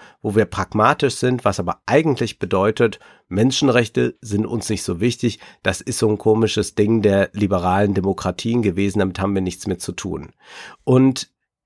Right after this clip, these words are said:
das ist etwas, wo Zizek sagt, da müssen wir höllisch aufpassen,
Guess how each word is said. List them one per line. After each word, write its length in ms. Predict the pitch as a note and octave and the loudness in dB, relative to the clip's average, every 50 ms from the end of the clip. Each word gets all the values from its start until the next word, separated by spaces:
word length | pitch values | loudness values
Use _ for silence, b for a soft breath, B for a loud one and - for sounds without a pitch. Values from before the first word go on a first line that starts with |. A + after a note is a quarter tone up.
| _ _ - | _ _ 0
das 440 | - C3+ E3 F3+ - - - - - _ _ | 2 2 2 2 -2 -6 -8 -10 -12 _ _
ist 280 | - B2+ A#2 - - - | -2 -2 -2 -2 -2 -4
etwas, 600 | G#2+ G2+ - - G#2 B2 E3 F3 - - - - b b b b b b _ | -4 -4 -4 -2 0 0 0 -2 -4 -10 -16 -18 b b b b b b _
wo 260 | - B2 C3 C3+ C3 - - | -2 2 2 2 2 0 -4
Zizek 400 | - - C3 A#2+ A#2 B2+ A#2+ - | -8 -6 -2 0 0 0 0 0
sagt, 280 | - A#2+ A#2 - - | 0 0 0 0 2
da 100 | A#2+ A2+ | 2 4
müssen 360 | A#2 B2+ B2 B2 - B2+ A2+ A2+ | 4 2 0 0 -4 -4 -4 -2
wir 280 | A#2 A#2+ B2 A#2+ - _ _ _ | 0 0 0 0 -2 _ _ _
höllisch 340 | - A#2+ B2 C3 C3 A#2+ - | 0 0 2 2 0 -2 -4
aufpassen, 720 | - - G#2+ A2 - _ - B2 A#2 - - B2+ B2 B2 | -4 -4 -4 -4 -4 _ -2 -2 -2 -2 -2 -2 -2 -4